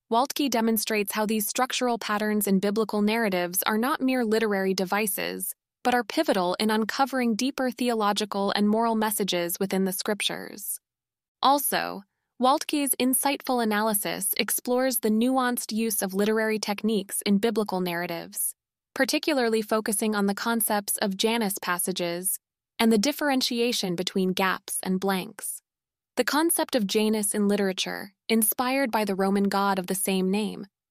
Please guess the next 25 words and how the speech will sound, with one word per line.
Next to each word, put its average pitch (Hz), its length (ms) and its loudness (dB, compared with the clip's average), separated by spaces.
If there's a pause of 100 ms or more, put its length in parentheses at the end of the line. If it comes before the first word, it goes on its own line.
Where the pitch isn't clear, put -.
(180)
pertains 311 520 0
to 269 140 0
a - 20 4
literary 247 540 2
unit 196 340 0
that 196 140 -4
serves 214 360 -2
as 196 120 -2
a 190 60 0
bridge, - 520 -4 (280)
looking 254 320 2
both 240 260 -2
backward 240 420 0
and 214 200 0
forward 185 440 0
to 202 80 -6
connect 214 360 0
the 220 80 0
narrative 208 420 0
segments 226 520 -2
that - 160 -4
precede 208 460 -2
and 196 160 0
follow 220 320 0
it. - 320 -8